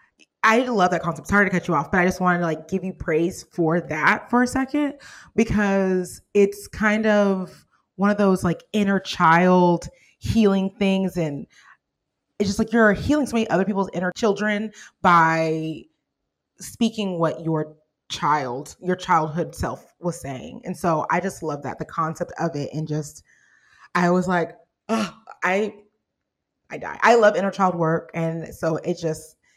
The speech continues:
it really spoke to me that it was like, these are songs that I wrote when I was a child. I'm gonna release them in my adulthood, but adults can still relate to them because our inner child is screaming, okay? They are screaming for help in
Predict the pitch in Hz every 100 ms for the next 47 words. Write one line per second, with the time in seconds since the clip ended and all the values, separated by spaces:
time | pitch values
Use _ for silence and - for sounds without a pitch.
0 | _ 185 170 175 165 165 160 - 160 143
1 | - 160 - - 156 143 156 156 151 151
2 | 143 - - - 214 214 202 190 175 160
3 | 160 160 160 156 156 156 156 156 160 175
4 | 151 156 160 165 147 139 139 160 165 165
5 | 127 160 - - - _ 180 165 - 190
6 | 180 165 - 180 - 156 151 - 180 165
7 | 147 151 165 - 165 151 151 151 - _
8 | _ 147 - 165 196 240 240 240 240 202
9 | 160 - - 165 180 175 147 113 - -
10 | 190 202 196 196 - - 196 214 220 -
11 | - 180 170 180 180 175 - 175 156 135
12 | 160 160 175 - -